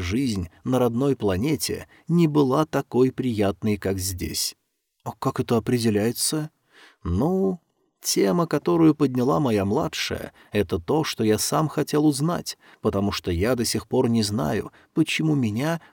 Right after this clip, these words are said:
похитили в мир фантазии. В личном деле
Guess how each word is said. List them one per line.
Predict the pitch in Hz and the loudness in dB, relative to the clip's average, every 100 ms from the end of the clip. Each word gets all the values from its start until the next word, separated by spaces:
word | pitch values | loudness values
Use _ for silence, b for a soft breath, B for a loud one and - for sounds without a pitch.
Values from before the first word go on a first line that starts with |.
| _ | _
похитили | 107 90 - 175 - 170 | -4 -4 -6 -4 0 2
в | 165 139 | 2 0
мир | 170 165 | 0 0
фантазии. | - 160 160 - 185 104 92 - - _ _ _ | -2 -2 -2 -2 -4 -2 -4 -8 -12 _ _ _
В | 90 | -4
личном | 101 123 - 92 87 | 0 0 -2 -2 0
деле | 113 147 87 | 2 2 0